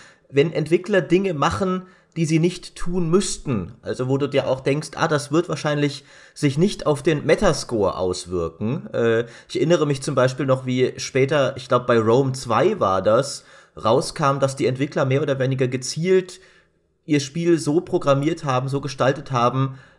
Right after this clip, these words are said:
was wirkt sich positiv auf den Metascore aus?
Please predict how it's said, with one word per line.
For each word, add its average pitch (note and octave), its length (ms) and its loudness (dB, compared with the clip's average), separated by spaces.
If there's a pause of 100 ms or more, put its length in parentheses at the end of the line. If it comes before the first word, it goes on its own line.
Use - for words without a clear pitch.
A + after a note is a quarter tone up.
(200)
was C#3 420 0
wirkt D#3 260 0
sich D3+ 200 -8
positiv D#3 520 0
auf - 140 -2
den C3 180 0
Metascore C3 680 -2
aus? F2 480 -4